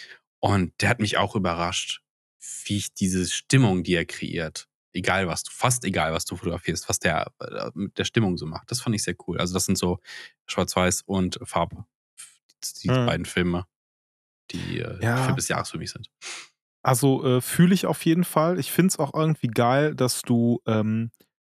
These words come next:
Speaker 2: halt ausprobierst, ne? Also
Speaker 1: Mhm.
Speaker 2: mit, äh, mit Film. Ähm, das, äh, würde ich mir auch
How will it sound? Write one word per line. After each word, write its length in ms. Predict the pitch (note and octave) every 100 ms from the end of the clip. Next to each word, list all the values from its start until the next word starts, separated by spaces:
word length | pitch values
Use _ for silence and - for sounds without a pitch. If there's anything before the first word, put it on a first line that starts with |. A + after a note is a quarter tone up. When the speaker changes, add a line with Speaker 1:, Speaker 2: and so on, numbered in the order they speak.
| _ -
Speaker 2:
halt 260 | - G#2 -
ausprobierst, 760 | C3+ - D3 E3 G#3+ - -
ne? 120 | B2 D#3
Also 220 | C3 A#2
Speaker 1:
Mhm. 0 |
Speaker 2:
mit, 340 | A#2+ B2 - C3
äh, 220 | B2+ B2
mit 200 | B2 B2
Film. 500 | - - C3+ C#3+ D#3+ - _ _ _ -
Ähm, 600 | A#2+ A#2+ A#2+ B2 - -
das, 380 | C#3 C3+ - -
äh, 40 |
würde 380 | C#3 C#3 C3 B2
ich 140 | E3 -
mir 100 | B2+
auch 140 | C#3